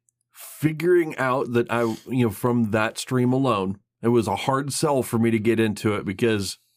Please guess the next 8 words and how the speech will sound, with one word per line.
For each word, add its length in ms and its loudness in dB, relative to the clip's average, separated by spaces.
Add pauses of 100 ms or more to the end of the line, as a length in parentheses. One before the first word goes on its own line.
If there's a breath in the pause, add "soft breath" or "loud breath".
zombies, 540 -4
right? 280 0 (580 soft breath)
But 400 0 (240)
figuring 580 0
out 300 -2
from 220 0
that 240 0
game, 420 2